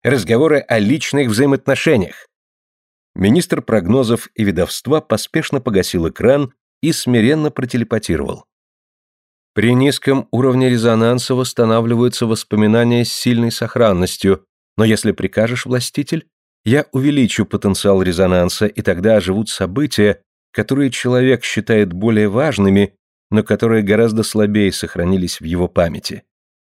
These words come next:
«Работай при низком потенциале», сказал Ватута. «Возобновляй только сильные воспоминания.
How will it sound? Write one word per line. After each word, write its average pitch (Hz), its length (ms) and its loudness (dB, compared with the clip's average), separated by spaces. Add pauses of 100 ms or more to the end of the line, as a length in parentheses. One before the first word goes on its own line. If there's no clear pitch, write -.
(460)
«Работай 87 760 0
при 95 220 -2
низком 90 540 -2
потенциале», 78 920 -4 (240)
сказал 73 360 -6
Ватута. 76 480 -10 (440)
«Возобновляй 92 880 2
только 87 460 -2
сильные 76 640 -4
воспоминания. 78 920 -6